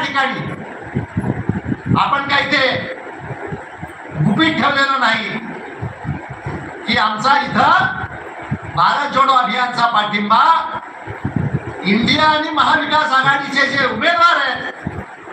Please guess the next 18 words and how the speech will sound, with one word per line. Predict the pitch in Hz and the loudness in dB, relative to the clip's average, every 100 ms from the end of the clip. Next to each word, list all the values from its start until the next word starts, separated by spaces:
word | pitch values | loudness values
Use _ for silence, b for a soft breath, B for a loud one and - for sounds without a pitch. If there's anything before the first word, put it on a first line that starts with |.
| - - - - - - - - | -8 -8 -8 -12 -12 -12 -14 -6
राष्ट्रवादी | - - - - 277 269 262 254 | 0 0 0 -2 0 0 -2 -2
पक्ष, | 247 - 254 233 - - - - | -2 2 4 4 2 -6 -8 0
शरद | 262 294 277 | 4 4 4
पवार | 269 262 233 | 4 4 2
गटाचे | 240 262 - 262 - - - - - - - - - - - - - - - - - - - - - | 0 0 0 0 -2 -4 -8 -12 -12 -10 -10 -10 -10 -8 -8 -8 -12 -12 -12 -12 -12 -12 -12 -12 -2
बजरंग | - 269 285 302 277 - - - - | 0 2 2 0 -4 -8 -10 -12 -4
बाप्पा | 208 247 - 269 247 - | 2 2 4 4 2 2
सोनवणे | 233 269 277 - 151 131 - - - - - _ _ - - - - - 151 | 2 6 4 4 -2 -6 -10 -12 -12 -12 -16 _ _ -18 -12 -8 -8 -4 0
यांना | 220 233 | 2 4
आम्ही | 269 - | 2 2
पाठिंबा | 226 202 208 214 | 0 0 0 0
दिलेला | 202 196 185 | 0 0 0
आहे. | 160 - - 147 - - - - - | 0 -2 -4 -8 -12 -14 -14 -8 0
परंतु | 240 254 | 0 2
हा | 214 254 | 4 4
पाठिंबा | 240 226 - 302 349 | 4 0 0 2 4
देत | 359 330 311 | 4 2 -2
असताना | - 285 294 | 0 2 4